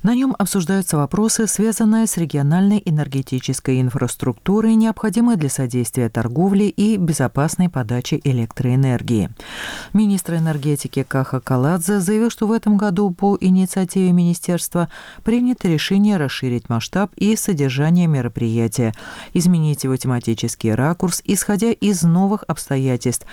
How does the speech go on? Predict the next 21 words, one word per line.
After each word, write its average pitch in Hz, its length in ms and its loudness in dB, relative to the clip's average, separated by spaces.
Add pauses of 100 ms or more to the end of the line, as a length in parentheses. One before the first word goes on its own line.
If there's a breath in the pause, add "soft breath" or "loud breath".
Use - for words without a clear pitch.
(180 loud breath)
которые 233 340 0
связаны 190 480 0
с 190 40 -2
членством 170 680 0
Грузии 175 600 0
в 170 40 -4
Европейском 175 640 0 (240)
энергетическом 127 1040 0
объединении. 104 760 2 (1500 loud breath)
В - 60 -18
преддверии 190 580 2
Дня 156 200 0
независимости 143 800 0
Грузии 170 500 0
двадцать 135 400 -2
шестого 120 460 0
мая 175 360 2
в - 80 -12
центре 220 580 0
ирландской 165 600 2
столицы 151 600 0